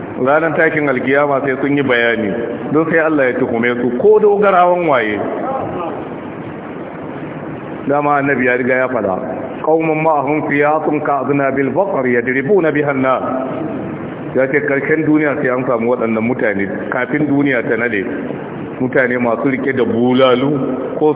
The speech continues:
sanduna, kaman ainihin wutsiyoyin shanu,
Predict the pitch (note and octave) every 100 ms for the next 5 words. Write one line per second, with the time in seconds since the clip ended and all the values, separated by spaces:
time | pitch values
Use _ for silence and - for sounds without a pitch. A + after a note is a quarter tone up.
0 | D#3 D#3 D3+ D3 C#3+ A2+ - - - -
1 | - - - - - - - - - -
2 | - - - - - B2+ D3+ D3 D#3 D#3
3 | D#3 E3 F3 F3+ F3+ F3 F3 E3 E3 E3
4 | E3 F3 E3+ D3+ D#3